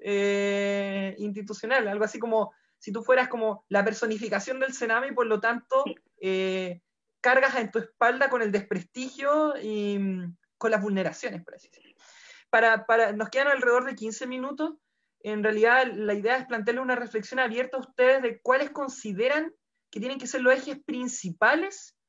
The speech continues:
Speaker 1: a instalar como personas comprometidas con los derechos de niños, niñas, adolescentes y jóvenes para el proceso constituyente. ¿Qué grandes temas,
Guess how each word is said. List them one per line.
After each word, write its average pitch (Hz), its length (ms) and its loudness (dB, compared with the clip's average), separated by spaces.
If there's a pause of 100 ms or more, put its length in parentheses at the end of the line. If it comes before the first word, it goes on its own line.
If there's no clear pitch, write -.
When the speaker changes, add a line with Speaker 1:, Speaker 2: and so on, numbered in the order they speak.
(160)
Speaker 1:
a 220 120 0
instalar 226 600 0 (180)
como 208 180 -4
personas 220 340 -4
comprometidas 214 680 -4
con 269 140 -4
los 240 140 -2
derechos 226 340 0
de 226 100 -6
niños, 226 380 -8
niñas, 220 280 -4
adolescentes 214 420 -6
y 233 40 -10
jóvenes 247 340 -4
para 226 160 2
el 214 100 -4
proceso 214 360 -10
constituyente. 180 760 -12 (280)
¿Qué 285 160 -8
grandes 302 500 0
temas, 254 480 -4